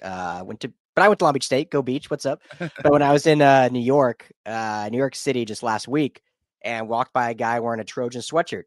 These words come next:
Speaker 1: you know, just gave him the old fight on, and it was a, "Yo, what up? Fight on. Let's go. Let's get the Holiday Bowl." So it was cool. All the way across the country, New York,
Speaker 2: Mm-hmm.
Speaker 1: saw a Trojan out there. But, um, no, expectations, I, I'm in line with you. Like, I think what makes this game fun, Coach, is,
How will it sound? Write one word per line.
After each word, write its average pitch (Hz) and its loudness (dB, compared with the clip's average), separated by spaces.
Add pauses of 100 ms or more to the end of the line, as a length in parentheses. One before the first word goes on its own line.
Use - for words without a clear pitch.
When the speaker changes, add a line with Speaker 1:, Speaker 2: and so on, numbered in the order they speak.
Speaker 1:
you 120 -10
know, 120 -6
just 120 -10
gave 120 -2
him 123 -8
the 123 -4
old 123 -4
fight 127 0
on, 131 -2
and 135 -6
it 123 -4
was 117 -6
a, 113 -10 (280)
"Yo, 277 -2
what 277 0
up? 294 -2
Fight 247 2
on. 254 2
Let's 226 -2
go. 233 -2
Let's 220 -2
get - -8
the 180 -4
Holiday 185 0
Bowl." 131 -2
So 135 -10
it - -6
was 123 -10
cool. 143 -8
All 110 -8
the 131 -10
way 131 -6
across 131 -4
the - -16
country, 123 -10
New 123 -10
York, 120 -6
Speaker 2:
Mm-hmm. 127 -14
Speaker 1:
saw 110 -2 (180)
a 113 -6
Trojan 104 -10
out 95 -16
there. 85 -20 (160)
But, 117 -4
um, 113 -4 (500)
no, 233 8
expectations, 202 4
I, 170 6
I'm 165 4
in 165 2
line 160 4
with 131 -2
you. 117 -4
Like, 120 -6 (300)
I 156 -4
think 240 -2
what 208 0
makes 147 -4
this 170 -8
game 147 -4
fun, 131 -6
Coach, 165 -4
is, 131 -4